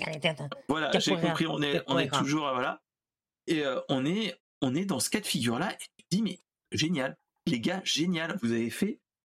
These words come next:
Speaker 2: du bon taf. Le mec, il
Speaker 1: Ça,
Speaker 2: a, il s'est
Speaker 1: ça se
Speaker 2: investi,
Speaker 1: voyait,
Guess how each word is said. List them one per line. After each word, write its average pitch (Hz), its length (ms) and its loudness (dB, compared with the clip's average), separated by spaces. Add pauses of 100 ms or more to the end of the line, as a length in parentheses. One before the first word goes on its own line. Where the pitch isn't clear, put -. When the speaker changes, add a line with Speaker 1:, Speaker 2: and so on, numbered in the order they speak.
(140)
Speaker 2:
du 226 140 0
bon 214 280 0
taf. 196 440 -6 (680)
Le 127 140 2
mec, 131 320 -2
il 113 160 2
Speaker 1:
Ça, - 180 0
Speaker 2:
a, - 80 -4
il - 40 -8 (200)
s'est - 120 0
Speaker 1:
ça 139 100 0
se 131 60 2
Speaker 2:
investi, 165 340 2
Speaker 1:
voyait, - 20 4